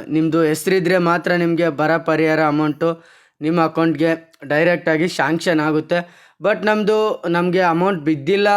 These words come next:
ಏನಕ್ಕೆ ಬಿದ್ದಿಲ್ಲ ಅಂತಂತಂದ್ರೆ ನೀವು ಏನ್ ಮಾಡ್ಬೇಕು ಅಂತಂದ್ರೆ ಇಲ್ಲಿ ನೋಡ್ಕೊಳ್ಳಿ, ಪೇಮೆಂಟ್ ಫೇಲ್ಡ್ ಕೇಸಸ್ ಅಂತ ಇದೆ ಅಲ್ವಾ, ಏನಕ್ಕೆ ಬಿದ್ದಿಲ್ಲ ಅಂತಂದ್ರೆ ಇದ್ರ ಮೇಲೆ ಕ್ಲಿಕ್ ಮಾಡ್ಕೊಳ್ಳಿ. ಇದರಲ್ಲಿ ನಿಮ್ ಹೆಸರು ಇದೇನಾ ಇಲ್ವಾ ಅಂತನೂ ನೀವು ಚೆಕ್ ಮಾಡ್ಕೋಬೋದು. ಇಲ್ಲಿ ನೋಡ್ಕೊಳ್ಳಿ,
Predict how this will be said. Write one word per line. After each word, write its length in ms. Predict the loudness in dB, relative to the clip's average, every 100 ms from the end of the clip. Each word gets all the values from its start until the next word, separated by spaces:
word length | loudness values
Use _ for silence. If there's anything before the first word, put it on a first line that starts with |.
| 2 0
ಏನಕ್ಕೆ 380 | 0 0 -2 -2
ಬಿದ್ದಿಲ್ಲ 380 | -2 0 0
ಅಂತಂತಂದ್ರೆ 720 | 0 0 -2 -2 -2 -2 0 -2
ನೀವು 280 | -2 -2 -2
ಏನ್ 220 | 0 0
ಮಾಡ್ಬೇಕು 460 | 0 0 -4 -6
ಅಂತಂದ್ರೆ 440 | -10 -8 -10 -6 -6 -6 _ -20 -20 _ -4
ಇಲ್ಲಿ 120 | 0
ನೋಡ್ಕೊಳ್ಳಿ, 540 | 0 0 0 2 0
ಪೇಮೆಂಟ್ 460 | 0 0 2 0 -2
ಫೇಲ್ಡ್ 340 | -2 -2 0
ಕೇಸಸ್ 340 | -2 -2 -2 -2
ಅಂತ 200 | 0 0
ಇದೆ 180 | 0
ಅಲ್ವಾ, 240 | 0 0 -2
ಏನಕ್ಕೆ 380 | 0 0 0 -2
ಬಿದ್ದಿಲ್ಲ 360 | -2 0 0
ಅಂತಂದ್ರೆ 460 | 0 -2 -4 -2 -2
ಇದ್ರ 160 | -2
ಮೇಲೆ 260 | -2 -2 -2
ಕ್ಲಿಕ್ 300 | -4 -10 -6
ಮಾಡ್ಕೊಳ್ಳಿ. 560 | -4 -4 -6 -4 -4 -6 _ _ -8
ಇದರಲ್ಲಿ 400 | -2 0 2 0
ನಿಮ್ 200 | 0 0
ಹೆಸರು 280 | 0 0 0
ಇದೇನಾ 360 | 0 0 0
ಇಲ್ವಾ 240 | 0 0 0
ಅಂತನೂ 360 | 0 -2 0
ನೀವು 140 | 0 0
ಚೆಕ್ 300 | -2 -4 0
ಮಾಡ್ಕೋಬೋದು. 880 | 0 0 0 0 0 0 -2 _ _ _ _ _ _ -14
ಇಲ್ಲಿ 220 | -6 -2
ನೋಡ್ಕೊಳ್ಳಿ, 720 | 0 -2 0 0 2 0 -6